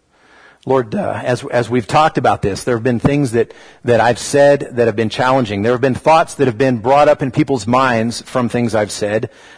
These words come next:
that have been challenging. Uh, probably, uh, some are, are angry maybe even at your, at your word here, or maybe angry at me, or, or maybe just angry at ourselves. I don't know.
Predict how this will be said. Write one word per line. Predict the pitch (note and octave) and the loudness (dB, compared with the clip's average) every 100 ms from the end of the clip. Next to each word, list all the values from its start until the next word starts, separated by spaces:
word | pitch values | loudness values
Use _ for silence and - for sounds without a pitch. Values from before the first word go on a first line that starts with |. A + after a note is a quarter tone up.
| - | -10
that | A#2 A#2+ | 0 2
have | C3+ B2 | 2 2
been | C3+ | -2
challenging. | - D3 D3 C#3 A2 F#2+ E2+ - _ - - _ _ | 0 2 4 2 -2 -6 -12 -18 _ -20 -20 _ _
Uh, | - G#2+ G#2+ | -12 -10 -10
probably, | - - C#3+ D#3 D3+ C#3+ C#3 C#3+ C3 - _ | -14 -4 0 2 2 2 2 2 -4 -14 _
uh, | - A2 A2+ | -2 -2 -2
some | - - D3+ D3+ | -4 -2 0 2
are, | C3+ B2 A#2+ - | 4 2 2 0
are | A2+ A2+ A2+ | 0 0 0
angry | D3 D#3+ D#3 C3+ | 0 0 2 2
maybe | A#2+ A2+ A2 G#2+ | 2 2 0 -2
even | A2+ G#2+ G#2 | -2 -2 0
at | G#2 C3 | -2 -4
your, | - | -2
at | B2+ - | -2 -2
your | B2 | -2
word | B2+ C3+ A#2 | 0 0 2
here, | G#2 | 0
or | G2+ A2 | 2 0
maybe | C3+ B2 - - - | 0 -2 -6 -20 -8
angry | B2 C#3+ D#3+ C#3 C3 | -2 0 2 4 2
at | A#2+ | 2
me, | C3 C#3+ C#3 | 2 2 2
or, | A2+ G#2 - - - | 2 0 -4 -16 0
or | A#2+ | 2
maybe | C3+ E3 C#3 | 4 2 2
just | C#3+ - | 0 0
angry | E3 E3 D3 | 0 2 2
at | |
ourselves. | B2+ - E3 D#3+ F#2+ - - _ _ _ _ | 2 2 4 4 0 -8 -18 _ _ _ _
I | - | -4
don't | C#3+ A#2 | -2 -2
know. | F2+ | -6